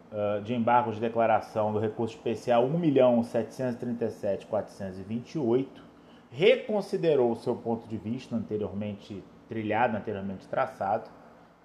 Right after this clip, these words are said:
e acabou por entender que, desde que haja o destacamento e se torne claro no site de vendas ou no ponto de vendas, é legal a cobrança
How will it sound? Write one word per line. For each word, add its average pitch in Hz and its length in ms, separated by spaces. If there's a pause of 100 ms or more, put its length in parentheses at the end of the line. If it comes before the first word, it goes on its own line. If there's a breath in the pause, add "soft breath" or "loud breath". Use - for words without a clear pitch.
(100)
e 131 160
acabou 143 480
por 151 200
entender 135 600
que, 90 300 (380)
desde 202 480
que 180 180
haja 101 540 (100)
o 123 60
destacamento 104 1000 (100)
e 107 60
se - 140
torne 113 360 (120)
claro 135 540 (440)
no 117 140
site 107 480
de 95 140
vendas 107 640
ou 104 80
no 104 120
ponto 107 340
de 101 100
vendas, 101 540 (420 loud breath)
é 135 100
legal 127 580
a 123 80
cobrança 117 840